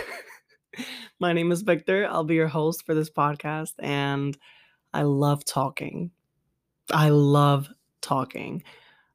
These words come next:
I am that one loud kid in the family that everyone shuts up because they're too loud. And, you know, I'm also kinda like the black sheep. I don't really agree with, with a lot of things, and I'm always speaking my mind, and I'm always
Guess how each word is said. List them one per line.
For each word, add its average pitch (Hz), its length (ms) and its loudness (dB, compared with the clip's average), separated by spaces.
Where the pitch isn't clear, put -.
I 151 140 4
am 160 160 8
that 147 200 6
one 151 320 6
loud 143 300 4
kid 151 160 2
in 143 100 4
the 147 60 2
family 147 500 2
that 151 240 2
everyone 147 400 4
shuts 139 380 -2
up 160 200 2
because 143 300 0
they're 139 180 0
too 135 200 -4
loud. 127 480 4
And, 147 500 2
you 175 140 4
know, 180 280 6
I'm 170 220 0
also 214 360 8
kinda 214 260 6
like 185 240 6
the 165 80 4
black 160 320 4
sheep. - 500 0
I 165 120 4
don't 170 280 2
really 180 260 4
agree 170 560 4
with, 156 500 4
with 165 100 0
a 156 60 2
lot 151 240 2
of 156 180 -4
things, 170 500 2
and 151 140 -2
I'm 147 220 -2
always 180 420 8
speaking 180 400 4
my 180 140 6
mind, 160 480 4
and 151 100 0
I'm 139 120 -2
always 160 540 4